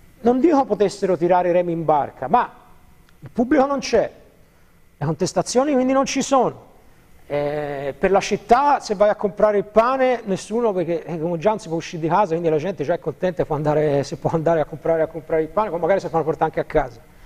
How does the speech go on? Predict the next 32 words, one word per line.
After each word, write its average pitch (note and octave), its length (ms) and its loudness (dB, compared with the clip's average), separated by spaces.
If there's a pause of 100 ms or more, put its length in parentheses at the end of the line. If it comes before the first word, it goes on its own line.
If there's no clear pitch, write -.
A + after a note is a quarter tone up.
(360)
Eh, D3+ 260 -8
quindi G#3 200 0
il - 60 -10
contatto A#3+ 500 2
con A#3 100 4
la A#3 80 4
città C#4 420 0 (220)
sono C#4 320 2
letteralmente G#3+ 880 0 (280)
proprio F#3 280 2
anche F#3 260 0
concretamente G3 640 -4
in E3 120 -14
questa C3 240 -8
famosa D#3+ 360 -4
bolla B2 580 0 (320)
in E3+ 100 0
cui G#3 180 0
si F#3 160 -2
trova. D3 280 0 (640)
La G#4+ 120 2
società, A#3 560 2
tutto G3+ 220 -6
sommato, F3+ 800 -6 (360)
la A#3 140 4
salvezza, F3 880 0
un G3 100 -6
punto G#3 240 -2
più F#3+ 100 2
dell'anno G3 200 0
scorso, F3+ 320 0
ma, C3+ 60 -2